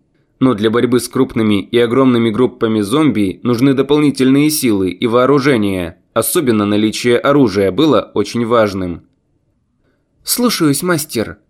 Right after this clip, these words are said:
отозвалась на его распоряжение Го Юй. «Ладно, день был тяжёлый»,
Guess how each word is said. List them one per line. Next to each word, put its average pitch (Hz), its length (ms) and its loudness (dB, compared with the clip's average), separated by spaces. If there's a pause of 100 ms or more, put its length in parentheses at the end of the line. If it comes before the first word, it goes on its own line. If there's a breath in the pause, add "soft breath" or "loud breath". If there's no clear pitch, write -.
(300)
отозвалась 117 640 0
на 120 80 -2
его 110 220 2
распоряжение 107 760 0
Го 113 160 2
Юй. 101 440 -2 (1080)
«Ладно, 101 600 0 (140)
день 175 260 0
был 113 240 2
тяжёлый», 110 680 0